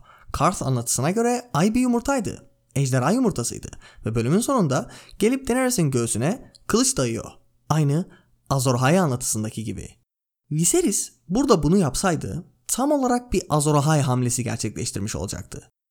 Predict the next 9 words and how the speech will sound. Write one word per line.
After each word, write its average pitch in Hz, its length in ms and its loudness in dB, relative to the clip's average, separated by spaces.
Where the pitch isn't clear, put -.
Dany'e 254 420 2
kılıcı 190 360 2
sapladığı 170 600 2
anda 135 500 -2
onun 247 460 2
bu 208 220 0
Essos'ta 208 480 0
okuduğumuz 147 600 2
hikayenin 139 480 0